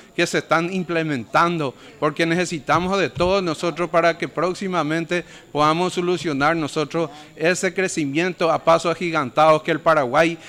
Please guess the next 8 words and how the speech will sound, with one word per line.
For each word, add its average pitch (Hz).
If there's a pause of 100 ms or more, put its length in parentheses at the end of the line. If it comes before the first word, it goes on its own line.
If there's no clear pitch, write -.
(120)
está 151
teniendo 156
en 165
materia 147
energética, 135
mi 123
querido 117
presidente. 104